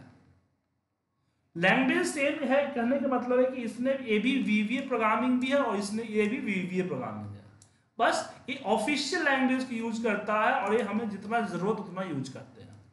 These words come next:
जैसे मान लीजिए ना कि boss से आपको छुट्टी मांगनी है, तो अगर आपको just verbally मांगना है तो जाके बोलोगे कि, "बॉस, कल छुट्टी चाहिए, फलाना काम है।" सिंपल सा। अब आप ये तो नहीं बोलोगे, "Dear sir, to the company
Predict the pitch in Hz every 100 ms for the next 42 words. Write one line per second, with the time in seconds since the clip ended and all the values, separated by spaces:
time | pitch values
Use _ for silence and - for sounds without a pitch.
0 | _ - - 208 285 233 214 240 254 185
1 | 170 - - - - 240 170 180 196 247
2 | - - 233 196 196 254 - - 208 180
3 | 127 120 113 104 - - - _ _ _
4 | _ _ _ 302 302 - - 269 269 262
5 | 262 269 202 269 - 226 180 170 190 214
6 | 226 247 196 180 170 165 170 - - -
7 | - 247 214 214 240 208 214 233 262 208
8 | 202 247 - 202 185 190 226 226 254 285
9 | 247 185 170 135 110 104 - - - 208
10 | 220 214 254 - - - - - - -
11 | _ 185 214 208 220 262 262 285 240 247
12 | 294 285 170 185 226 240 220 - 226 240
13 | - - - - - - _ _ _ 208
14 | 214 220 220 202 196 214 226